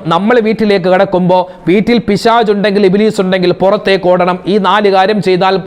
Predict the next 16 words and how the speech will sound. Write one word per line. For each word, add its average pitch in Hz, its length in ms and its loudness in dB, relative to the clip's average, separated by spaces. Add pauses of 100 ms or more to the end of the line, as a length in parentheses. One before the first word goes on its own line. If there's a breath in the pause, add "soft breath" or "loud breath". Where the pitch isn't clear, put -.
അവനെ 185 240 -2 (100)
തുരത്താൻ 170 420 0
പറ്റും. 151 500 -4 (200)
അപ്പോൾ - 120 -6
ഇൻഷാ 165 240 -2
അല്ലാ 175 200 -2 (200)
ഈ 151 140 -2
കാര്യം 156 220 0
ശ്രദ്ധിക്കുക. 151 580 -2 (240)
നമുക്ക് 147 180 -2
അല്ലാഹു 151 320 0
തആല 151 160 0
ഇതൊക്കെ 151 380 -2
ശ്രദ്ധിച്ച് 156 460 0 (960 loud breath)
നമ്മുടെ 156 180 -2
വീട്ടിൽ, 160 540 0